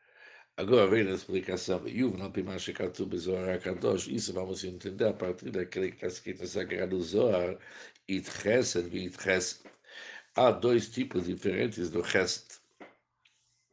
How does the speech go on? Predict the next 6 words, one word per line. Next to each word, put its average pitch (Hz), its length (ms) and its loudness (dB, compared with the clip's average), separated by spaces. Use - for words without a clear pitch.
It 135 320 4
Chesed 120 400 6
Olam, 92 600 4
há 127 140 6
um 92 140 4
Chesed 90 520 -2